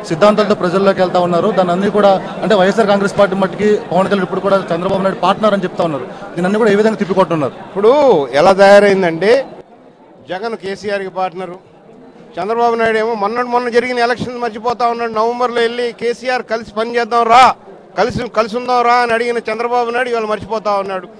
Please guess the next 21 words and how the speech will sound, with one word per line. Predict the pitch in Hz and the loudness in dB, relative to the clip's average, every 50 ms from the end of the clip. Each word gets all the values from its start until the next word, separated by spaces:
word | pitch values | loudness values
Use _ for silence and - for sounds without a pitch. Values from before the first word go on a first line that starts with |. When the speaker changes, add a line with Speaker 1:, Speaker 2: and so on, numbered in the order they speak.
| - - - | -20 -8 -4
Speaker 2:
కాంగ్రెస్తో | 165 180 214 226 240 240 233 220 - 247 240 | 0 0 0 2 0 0 -2 -2 -2 -2 -2
కలిశారు. | 214 220 220 208 185 220 214 185 185 165 165 | 0 -2 -4 -4 -4 -4 -4 -4 -6 -6 -6
ముప్పై | 185 185 - 214 214 | -6 -4 -4 -2 0
ఏళ్ళు, | 220 220 233 247 233 | 0 0 0 0 -2
ముప్పై | 220 208 - 208 208 | -2 -2 -2 -2 -2
ఐదు | 202 185 | 0 0
ఏళ్లగా | 202 240 254 262 247 240 226 208 180 - - - - - - - - - - - - - - - - - - | 0 2 2 4 4 4 4 2 2 -2 -8 -16 -20 -20 -20 -20 -20 -20 -20 -20 -20 -20 -20 -20 -20 -6 0
కాంగ్రెస్ | 165 214 269 285 277 285 262 185 | 2 2 2 4 2 0 0 2
వ్యతిరేక | 196 220 208 262 254 254 233 | 0 -2 0 2 2 2 0
పార్టీగా | 233 190 233 233 226 202 240 226 226 | 0 -2 -2 -2 -2 -4 -6 -6 -6
పుట్టిన | 208 190 214 208 220 214 | -6 -6 -8 -8 -8 -8
పార్టీని | 214 185 214 220 226 220 247 240 | -4 -2 0 0 0 -2 -6 -8
తీసుకెళ్లి | 214 226 214 - - 233 226 220 | -8 -10 -12 -8 -8 -8 -8 -6
దేశం | 185 220 208 214 180 214 208 170 - - - - - | -6 -4 -4 -4 -4 -8 -10 -12 -14 -20 -20 -12 -4
కాంగ్రెస్లో | 185 208 226 233 240 214 175 208 220 | -2 -2 0 0 -2 -4 -4 -6 -6
కలిపిన, | 196 196 202 208 185 202 202 196 185 180 160 147 - - - - - - - - 151 - - - 135 | -4 -4 -4 -4 -4 -6 -6 -4 -6 -6 -6 -8 -12 -20 -20 -20 -20 -20 -20 -20 -20 -20 -16 -10 -10
జతకట్టిన | 165 190 247 220 233 214 226 226 220 202 | -8 -6 -4 -4 -2 -2 -2 -4 -4 -2
వ్యవహారం | 190 190 196 196 196 202 202 196 202 | -2 -2 0 0 0 0 0 -2 -2
చంద్రబాబు. | 196 - 185 185 190 180 165 127 92 90 85 - 104 | -6 -8 -8 -8 -6 -6 -8 -8 -10 -14 -18 -12 -6
ఇవాళ | 139 180 226 247 | -4 -2 -2 0
ఏంటంటే | 226 220 214 220 214 208 196 185 208 208 202 185 185 190 | -2 -2 -4 -4 -8 -10 -8 -8 -8 -8 -6 -8 -10 -12